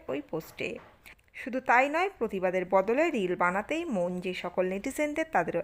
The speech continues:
একহাত নিয়েছেন অভিনেত্রী ওই পোস্টে। সুপ্রিম কোর্টে রাজ্যের কৌশলী হিসেবে কপিল সিব্বলের নিয়োগ নিয়েও তোলা হয়েছে প্রশ্ন।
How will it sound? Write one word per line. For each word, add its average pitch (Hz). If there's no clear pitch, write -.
একহাত 170
নিয়েছেন 220
অভিনেত্রী 180
ওই 285
পোস্টে। -
সুপ্রিম 359
কোর্টে 370
রাজ্যের 196
কৌশলী 302
হিসেবে 320
কপিল 202
সিব্বলের 285
নিয়োগ 202
নিয়েও 269
তোলা 190
হয়েছে 196
প্রশ্ন। -